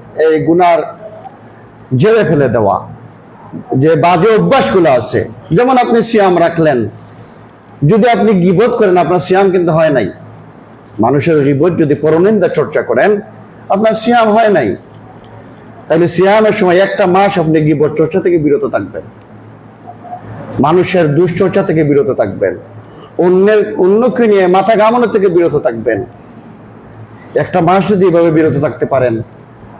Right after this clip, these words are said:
পরবর্তীতে আপনার এই খারাপ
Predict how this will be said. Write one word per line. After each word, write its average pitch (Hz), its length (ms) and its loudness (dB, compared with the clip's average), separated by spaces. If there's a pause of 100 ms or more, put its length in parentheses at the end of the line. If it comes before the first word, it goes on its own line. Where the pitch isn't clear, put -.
(160)
পরবর্তীতে 196 600 0
আপনার 147 680 0 (600)
এই 165 300 2
খারাপ 151 360 0